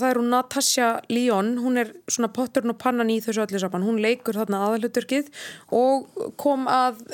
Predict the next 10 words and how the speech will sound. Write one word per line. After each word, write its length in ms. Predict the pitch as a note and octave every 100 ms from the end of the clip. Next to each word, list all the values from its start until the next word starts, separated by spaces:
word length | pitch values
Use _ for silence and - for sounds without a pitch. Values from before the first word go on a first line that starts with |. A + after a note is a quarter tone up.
| -
eh, 300 | A#3 A#3+ A#3+
grunnhugmyndinni 720 | A#3+ C4+ A#3+ A#3 F#3+ E3 D3+ C#3 _ -
og 100 | G3
þróun 380 | - B3 A3+ G#3+
verksins, 480 | G#3 - - G3+ -
eh, 140 | - G#3
meðal 320 | A3 A3+ G#3+
annars 180 | G#3 G#3
í 60 |
samstarfi 400 | G3 G#3+ - G3+